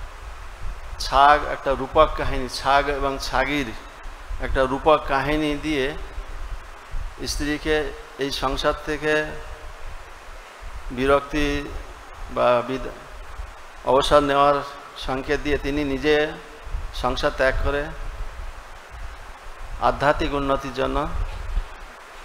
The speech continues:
আধ্যাত্মিক মার্গে প্রবৃত্ত হলেন, তার পুত্রকে যৌবন ফেরত দিলেন এবং পুরু তার ছোট পুত্র, কনিষ্ঠ পুত্র পুরুর বংশ বিবরণ করার পরে বংশধরেরা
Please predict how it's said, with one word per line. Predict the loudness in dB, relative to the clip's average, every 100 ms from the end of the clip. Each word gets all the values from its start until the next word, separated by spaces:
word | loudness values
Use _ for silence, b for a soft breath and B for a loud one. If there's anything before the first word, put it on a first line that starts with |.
| -6 0
আধ্যাত্মিক | 2 2 2 4
মার্গে | 4 4 2
প্রবৃত্ত | 2 2 2
হলেন, | 2 4 2 -2 -8 -12 -12 -12 -14 -4
তার | 2 2
পুত্রকে | 2 0 0 2 2
যৌবন | 4 4 4 2 2
ফেরত | 2 0 -2
দিলেন | -4 -2 0 0 0 0 0 -4 -6 -6 -6 -8 -10 -6 0
এবং | 4 4 2 2
পুরু | 6 8 6 4 0 -6 -8 2
তার | 4 4 0 -2 -8 -12 -14 -14 -10
ছোট | -2 2
পুত্র, | 2 0 -2 2 2 2 -4 -12 -14 -16 -16 -16 -6
কনিষ্ঠ | 0 2 2
পুত্র | 0 0 0 -2 0
পুরুর | 2 4 2 4
বংশ | 4 4 4
বিবরণ | 2 4 6 6 2 -2
করার | 2 2
পরে | 2 2 2 0 0 0
বংশধরেরা | 2 2 4 4 4 2